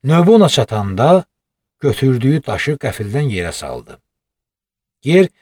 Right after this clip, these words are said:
çınqıllarla dolu olduğundan daşın rəngi bilinmədi. Qız sakitcə dedi, "Çantanızdakı digər daşa baxın. O qara olsa, deməli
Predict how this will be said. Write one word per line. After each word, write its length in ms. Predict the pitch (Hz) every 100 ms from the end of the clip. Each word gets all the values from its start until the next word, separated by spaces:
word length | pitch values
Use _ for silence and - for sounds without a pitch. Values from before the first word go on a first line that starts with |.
| _
çınqıllarla 800 | - 135 117 120 147 127 117 98
dolu 180 | 107 123
olduğundan 760 | 113 92 90 90 104 175 104 - _ _ _
daşın 320 | 123 - 190
rəngi 320 | 170 139 113 139
bilinmədi. 600 | 92 87 80 69 58 - - _ _ _ _ _ _ _ _ _ _ -
Qız 140 | 160 -
sakitcə 540 | 110 92 - - 135 117
dedi, 260 | 78 - - _ _ _ _ _ _ _ _
"Çantanızdakı 760 | - 156 143 156 156 147 135 202 - _
digər 360 | 180 143 139 107
daşa 240 | 104 113
baxın. 300 | 85 76 73 62 _ _ _ _ _ _ _ _
O 140 | 180 151
qara 280 | 127 120
olsa, 520 | 104 87 - 127 170 190 _ _ _
deməli 300 | 135 131 135